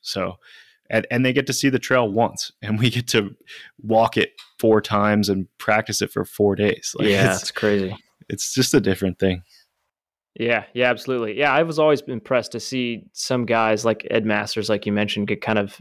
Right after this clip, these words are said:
Speaker 2: mix into both and do well at both. 'Cause typically the downhill racers that have completely, you know, when they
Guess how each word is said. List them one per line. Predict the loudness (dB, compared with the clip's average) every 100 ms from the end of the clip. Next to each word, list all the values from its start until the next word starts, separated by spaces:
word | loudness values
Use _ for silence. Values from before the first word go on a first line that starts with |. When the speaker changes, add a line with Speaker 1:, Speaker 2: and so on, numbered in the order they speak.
| -6
Speaker 2:
mix | 2 2 2 2
into | 0
both | 2 4 4 4
and | -2 -4
do | -4 -2
well | 0 0
at | 0
both. | -2 -2 -2
'Cause | -4 0
typically | 0 2 4 6
the | 6 4 0 -20 -20 _
downhill | 0 2 2
racers | 4 2 2 -2 0
that | -2
have | -2 -10 _ -10
completely, | -8 -6 -2 0 2 0 -2 _ _ -4
you | 0
know, | 2
when | 4 4
they | 4 2